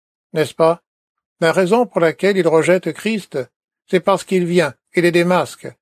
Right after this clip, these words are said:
et ils ne peuvent plus cacher leur péché. Ainsi ils nous détestent, et ainsi ils détestent le Christ. Au verset vingt-trois, «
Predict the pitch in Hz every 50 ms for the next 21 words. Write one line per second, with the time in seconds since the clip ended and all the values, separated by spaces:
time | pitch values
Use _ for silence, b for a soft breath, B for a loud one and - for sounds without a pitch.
0 | _ _ - 156 156 175 208 - _ _ _ - 190 185 196 180 - 196 190 180
1 | _ - 214 214 190 - - 160 156 - - 180 170 165 147 - - 165 151 -
2 | - 185 175 151 _ _ _ _ _ _ _ _ - - 160 160 147 127 - -
3 | 220 220 202 185 175 170 170 175 175 - 208 202 180 - - - 139 127 120 _
4 | _ _ _ _ - 160 156 156 139 - - 202 226 214 175 147 156 147 - 170
5 | 180 190 180 - 180 175 185 - - 214 226 208 - - - - 131 117 _ _
6 | _ _ _ _ _ _ - 190 170 170 190 185 - - 202 185 190 180 170 -
7 | - - 156 143 123